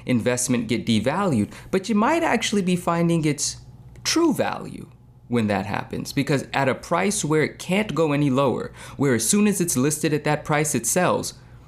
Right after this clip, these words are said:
If, if someone lists a book for five hundred bucks and it's gone in fifty seconds, the next person is not gonna list it at four fifty, 'cause the fifty seconds it took for it to sell is an indicator that the next one should be at five fifty.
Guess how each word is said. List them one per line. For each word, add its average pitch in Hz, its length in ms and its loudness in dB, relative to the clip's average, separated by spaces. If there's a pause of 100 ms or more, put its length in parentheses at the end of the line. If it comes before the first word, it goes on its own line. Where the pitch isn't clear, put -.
(380)
If, 202 200 -2
if 208 120 -2
someone 277 300 2
lists 214 220 0
a - 20 -2
book 165 220 -2
for 156 100 -2
five 143 240 0
hundred 135 180 2
bucks 131 220 -2
and 127 80 0
it's 117 120 -2
gone 135 200 0
in 127 80 2
fifty 139 300 -4
seconds, 190 480 0
the 151 80 0
next 175 240 0
person 170 280 2
is 127 120 2
not 143 280 0
gonna 147 180 2
list 135 260 0
it 117 80 2
at 110 120 0
four 117 200 0
fifty, - 400 -4
'cause 127 180 0
the 131 100 -2
fifty 208 360 -2
seconds 160 440 0
it 135 120 -2
took 151 180 -2
for 147 100 0
it 139 100 0
to 123 60 0
sell 139 280 2
is 117 80 0
an 113 100 0
indicator 131 540 2
that 107 160 0
the 107 60 0
next 120 280 0
one 117 100 0
should 104 200 -2
be 110 160 2
at - 100 -4
five 98 300 0
fifty. - 360 -8